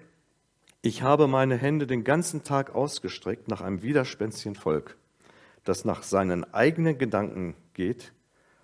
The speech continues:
auf einem Weg, der nicht gut ist." Ein Volk, das seinen eigenen Gedanken nachgeht, auf einem Weg, der nicht gut ist. Das ist eine Bewertung Gottes, das ist eine Beurteilung Gottes. Und die Frage ist, bin ich bereit,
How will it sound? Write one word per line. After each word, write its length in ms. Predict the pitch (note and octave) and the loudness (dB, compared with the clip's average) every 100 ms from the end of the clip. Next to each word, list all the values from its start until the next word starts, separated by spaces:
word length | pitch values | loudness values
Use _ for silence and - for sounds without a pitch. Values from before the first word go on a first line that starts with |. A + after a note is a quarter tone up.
| _ | _
auf 220 | G2 - | -8 -2
einem 300 | A2 G2+ F2+ | 0 0 -2
Weg, 320 | G2 A2+ - _ _ | -2 -2 -8 _ _
der 100 | F#2 | -6
nicht 180 | F#2+ F#2+ | -6 -6
gut 200 | A2+ G#2 | -8 -8
ist." 440 | - - - - _ _ _ _ _ _ _ _ _ _ _ _ _ _ _ _ _ _ - | -8 -14 -16 -20 _ _ _ _ _ _ _ _ _ _ _ _ _ _ _ _ _ _ -8
Ein 200 | G2+ F#2+ | -6 -2
Volk, 360 | - C3 D#3 | 6 6 6
das 160 | G#2 F#2 | 0 0
seinen 220 | F#2 - | 0 0
eigenen 460 | C2+ A2+ D#3 D3+ C3+ | 0 0 2 0 0
Gedanken 480 | C3 A2 A2+ A#2 | 0 0 0 -4
nachgeht, 500 | G2 F#2+ - - G2 | 0 0 -2 -4 -4
auf 180 | - - | -4 -6
einem 280 | - F#2+ F2+ | -4 -4 -4
Weg, 320 | G2 G2+ - _ _ _ _ - | -4 -6 -12 _ _ _ _ -8
der 80 | F2 | -6
nicht 180 | F2+ - | -6 -8
gut 220 | C3 B2+ | -10 -8
ist. 320 | - - - _ _ _ _ _ _ _ _ | -12 -12 -20 _ _ _ _ _ _ _ _
Das 160 | - F2 | -8 -8
ist 120 | - | -6
eine 200 | - G#2+ | -2 0
Bewertung 440 | F#2+ F#2 A2+ C#3 | 0 2 2 0
Gottes, 340 | C3 B2 A#2+ - | -6 -6 -6 -6
das 100 | - | -8
ist 60 | - | -6
eine 200 | G2 F#2+ | -4 -2
Beurteilung 540 | G#2+ G#2+ C3 A2 A2+ | 0 0 2 0 0
Gottes. 580 | A#2 B2 D2 - - - - - - | -4 -4 -6 -8 -12 -14 -20 -20 -20
Und 80 | - | -10
die 60 | G2 | -8
Frage 360 | - B2+ E3+ | 0 2 2
ist, 340 | D#3+ C3+ - - _ - | 0 -2 -4 -10 _ -10
bin 220 | - F3 | 2 4
ich 120 | G3+ | 4
bereit, 600 | - C#3+ A#2 B2+ C3 B2 | 2 6 8 6 4 -4